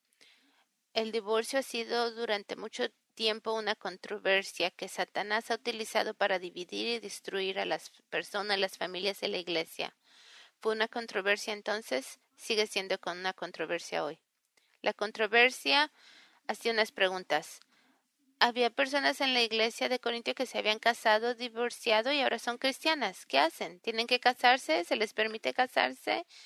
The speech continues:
¿Deberían divorciarse de un cónyuge no creyente? ¿Es bueno que estos creyentes se queden como están en su conversión?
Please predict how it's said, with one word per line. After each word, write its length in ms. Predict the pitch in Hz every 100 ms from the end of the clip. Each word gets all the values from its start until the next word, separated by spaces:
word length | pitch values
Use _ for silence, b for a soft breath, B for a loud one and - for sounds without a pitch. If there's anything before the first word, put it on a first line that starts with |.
| B _
¿Deberían 360 | 226 226 226
divorciarse 640 | 233 233 240 247 240 - 233
de 120 | 240
un 80 | 233
cónyuge 500 | - 233 226 226 220
no 140 | 214
creyente? 800 | - 226 208 214 226 - 277 349 _ b b b b b b b
¿Es 220 | 254 262
bueno 300 | 247 277 359
que 80 | 277
estos 320 | 240 226 -
creyentes 800 | - 214 208 214 214 208 - - _ b b b _
se 220 | - 214
queden 360 | - 208 214 226
como 240 | 202 202
están 240 | 196 202 202
en 100 | 208
su 140 | -
conversión? 640 | - 190 190 - 220 240